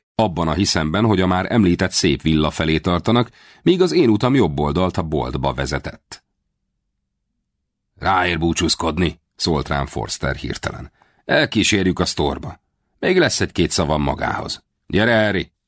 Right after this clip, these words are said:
tette hozzá a fiú felé fordulva.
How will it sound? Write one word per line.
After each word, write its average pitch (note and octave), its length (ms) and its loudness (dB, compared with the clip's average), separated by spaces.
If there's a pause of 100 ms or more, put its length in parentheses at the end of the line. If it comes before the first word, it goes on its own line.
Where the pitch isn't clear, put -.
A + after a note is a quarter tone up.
tette F#2+ 360 -2
hozzá G2+ 460 2
a C#3+ 60 2
fiú B1+ 280 -4
felé B1 340 -4
fordulva. - 720 -8